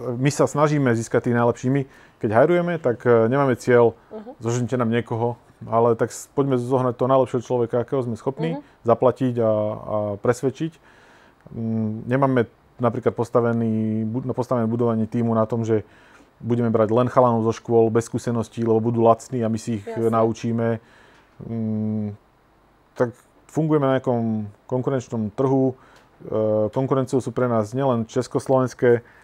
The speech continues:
Speaker 1: firmy, ale vlastne celosvetové, lebo dneska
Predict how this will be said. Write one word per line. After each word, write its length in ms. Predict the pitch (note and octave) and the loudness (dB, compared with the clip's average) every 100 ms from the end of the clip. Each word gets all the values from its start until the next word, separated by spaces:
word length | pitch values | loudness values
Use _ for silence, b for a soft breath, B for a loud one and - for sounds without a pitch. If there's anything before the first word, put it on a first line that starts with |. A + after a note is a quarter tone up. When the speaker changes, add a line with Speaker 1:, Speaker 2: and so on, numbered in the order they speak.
| b | b
Speaker 1:
firmy, 360 | - C3 B2+ B2+ | -2 0 2 2
ale 480 | A#2 A2+ A#2 A2+ A2+ | 4 6 6 4 2
vlastne 560 | A2+ - A#2 A2 G#2+ - b b b _ _ | 0 -4 -4 -2 -4 -8 b b b _ _
celosvetové, 640 | - C#3+ B2+ A#2+ A2+ A2+ | -2 0 2 0 4 4
lebo 240 | A2+ A2 A2+ | 4 2 0
dneska 560 | A2+ - A2+ A2+ A2 | -4 0 4 4 2